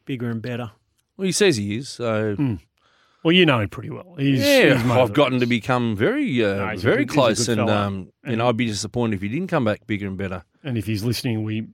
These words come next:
Speaker 3: we're in your corner, and we'll go and we'll buy you a coffee whenever you want one,
Speaker 1: Two
Speaker 3: Tommy, so.
Speaker 1: captains in our respective clubs, eh? That's just the bloody
Speaker 3: Yeah, and
Speaker 1: we
Speaker 3: both good men.
Speaker 1: cannot take a trick down at
Speaker 3: Both the sort of character
Speaker 1: Blueland.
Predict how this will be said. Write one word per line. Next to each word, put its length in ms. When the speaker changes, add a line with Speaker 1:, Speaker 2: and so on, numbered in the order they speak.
Speaker 3:
we're 160
in 60
your 60
corner, 360
and 80
we'll 80
go 160
and 120
we'll 120
buy 180
you 60
a 20
coffee 320
whenever 240
you 100
want 160
one, 220
Speaker 1:
Two 160
Speaker 3:
Tommy, 160
so. 60
Speaker 1:
captains 280
in 80
our 160
respective 600
clubs, 360
eh? 200
That's 240
just 300
the 340
bloody 280
Speaker 3:
Yeah, 420
and 120
Speaker 1:
we 40
Speaker 3:
both 260
good 160
men. 380
Speaker 1:
cannot 340
take 280
a 40
trick 340
down 240
at 40
Speaker 3:
Both 200
the 100
sort 200
of 60
character 460
Speaker 1:
Blueland. 200